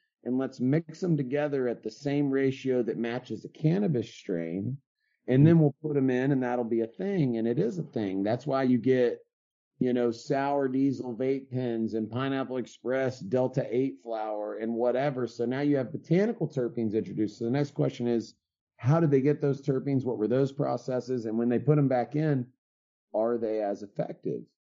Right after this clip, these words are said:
And the flat out answer is absolutely not. They're nowhere close to it, but it sure makes you feel good anyway that you got 'em in there. So, so terpenes are everything. And, and, and when you start looking at type one cannabis, which is, you know, marijuana,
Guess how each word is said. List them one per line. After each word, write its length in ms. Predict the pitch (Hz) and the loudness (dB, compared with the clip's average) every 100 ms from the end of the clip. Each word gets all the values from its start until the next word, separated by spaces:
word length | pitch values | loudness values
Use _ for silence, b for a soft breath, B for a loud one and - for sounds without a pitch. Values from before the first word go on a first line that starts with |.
| _ _ - | _ _ -8
And 100 | 113 | -4
the 60 | 117 | -2
flat 280 | 151 151 | -2 -2
out 120 | 151 139 | -2 -2
answer 320 | 170 175 139 | -2 2 2
is 100 | 120 | 0
absolutely 600 | 127 127 131 139 117 113 | -4 -6 -4 -4 -2 -2
not. 300 | 117 127 65 | -2 -6 -4
They're 100 | 101 | -2
nowhere 260 | 123 120 | 0 0
close 320 | 110 110 110 - | -2 -4 -4 -2
to 140 | 90 | -2
it, 40 | 85 | 0
but 60 | |
it 40 | 101 | 0
sure 160 | 143 | 0
makes 180 | 139 131 | 0 0
you 60 | - | 0
feel 200 | 131 117 | 0 2
good 240 | 85 78 | 2 2
anyway 500 | 104 95 76 71 73 - - | 2 2 0 -2 -8 -14 -4
that 120 | 101 | -2
you 100 | 92 | 0
got 200 | 101 110 | 2 2
'em 120 | 101 | 2
in 120 | 107 101 | 0 0
there. 280 | 78 - - | -2 -6 -10
So, 500 | - 139 135 120 - - - - _ _ _ _ _ - | 2 4 4 2 -6 -20 -20 -20 _ _ _ _ _ 4
so 120 | 160 | 4
terpenes 580 | 147 196 226 220 180 151 | 8 6 6 4 4 4
are 460 | 139 135 127 107 B B _ _ - | 2 -2 -2 -6 B B _ _ -4
everything. 640 | 127 113 113 - - - _ _ - | -4 -2 -6 -8 -20 -20 _ _ -8
And, 360 | 120 117 120 | -4 -2 -2
and, 220 | 120 120 123 | -2 -2 -2
and 140 | 123 | -2
when 100 | 131 | -2
you 80 | 131 | -2
start 400 | - 165 165 143 | -4 -4 -2 0
looking 520 | 139 147 156 147 139 | 2 2 2 0 0
at 360 | 113 120 117 - _ _ _ _ _ | -6 -6 -8 -10 _ _ _ _ _
type 360 | 131 147 151 | -2 -2 -2
one 320 | 120 127 131 127 | -4 -4 -2 -4
cannabis, 720 | 127 120 120 107 98 98 - | -4 -4 -2 -4 -4 -8 -8
which 240 | 95 87 | -10 -8
is, 300 | 95 90 - | -10 -10 -14
you 140 | - 90 | -10 -6
know, 120 | 92 | -4
marijuana, 840 | 95 104 104 95 107 107 92 92 | -2 0 0 0 0 0 -2 -4